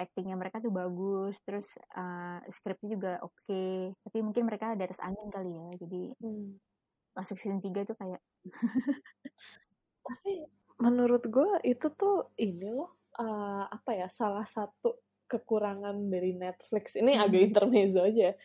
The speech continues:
Speaker 2: Tapi banyak banget series Netflix yang kayak gini menurut gue ya. Kayak di awal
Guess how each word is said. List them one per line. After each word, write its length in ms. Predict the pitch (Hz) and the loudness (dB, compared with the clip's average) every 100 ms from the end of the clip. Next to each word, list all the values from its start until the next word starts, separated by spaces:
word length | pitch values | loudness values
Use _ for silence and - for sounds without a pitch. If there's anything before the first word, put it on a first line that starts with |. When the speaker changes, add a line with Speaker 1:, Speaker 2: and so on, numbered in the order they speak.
| - - _ | -20 -20 _
Speaker 2:
Tapi 140 | 415 453 | 0 4
banyak 240 | 269 240 247 | 6 4 4
banget 300 | 220 302 349 370 | 2 2 -2 0
series 240 | 302 277 277 | 2 2 2
Netflix 420 | 254 254 - 254 269 | -4 0 0 0 -2
yang 120 | 254 | -4
kayak 160 | 254 240 | -4 -2
gini 340 | 269 311 302 294 277 | -4 -6 -10 -10 -8
menurut 240 | 254 247 233 | -6 -6 2
gue 180 | 269 254 233 | 4 4 2
ya. 20 | 240 - - - _ | -2 -12 -20 -20 _
Kayak 400 | 202 190 185 - - | -4 -2 -4 -6 -10
di 160 | 214 202 - | -6 -6 -4
awal 400 | 185 180 180 | -2 0 0